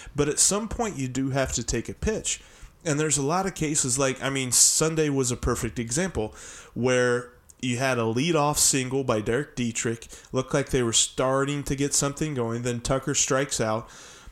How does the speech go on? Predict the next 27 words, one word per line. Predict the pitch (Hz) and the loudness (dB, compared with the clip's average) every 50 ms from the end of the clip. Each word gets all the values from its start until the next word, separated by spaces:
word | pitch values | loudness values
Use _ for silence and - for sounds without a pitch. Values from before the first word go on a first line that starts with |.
| - - | -10 -4
So | - - 131 | 0 0 2
you've | 123 117 110 | 2 0 0
got | 107 127 120 113 73 95 | 2 2 2 2 0 0
one | 110 120 160 196 175 131 | 0 2 2 2 2 0
out, | 104 107 107 104 113 - - - | 0 0 0 -2 -4 -6 -8 -4
but | 135 131 120 - | -2 0 2 4
you've | 123 - | 4 4
still | - - 156 156 | 4 4 2 2
got | 156 156 143 | 2 0 2
a | 143 | 2
guy | 131 127 127 127 123 | 2 2 2 2 2
on | 120 117 110 110 | 0 0 -2 -2
base, | 117 151 175 175 151 - | -2 -2 -2 0 0 0
and | 127 120 120 | 0 0 -2
then | 120 120 | -2 -2
here | 120 139 143 | -2 -2 -2
comes | 139 - 131 123 113 - | -2 -2 -2 -2 -2 -2
Peraza, | - - 123 120 151 190 196 - 147 135 123 - - - - - - - - - | -2 0 0 2 2 0 0 0 -2 -2 -4 -6 -12 -18 -18 -16 -16 -14 -8 -4
and | 160 165 | -2 -2
then | 175 165 | -2 -2
Peraza | 127 160 165 160 156 147 - 147 131 127 123 - _ - 143 | -2 -2 0 0 0 0 0 -2 -2 -4 -8 -16 _ -8 -4
grounds | 131 135 135 135 135 123 | -2 0 0 0 0 -2
into | 127 123 113 - 135 127 | -2 -2 -2 -2 0 0
a | 120 113 | 0 0
game-ending | 107 120 120 127 127 123 107 123 123 120 117 117 117 110 | 0 0 0 0 0 -2 -2 -2 -2 0 0 -2 0 0
double | 113 107 104 98 104 98 | 0 0 0 -2 -6 -6
play. | - - 143 131 113 90 | -2 0 0 0 0 -2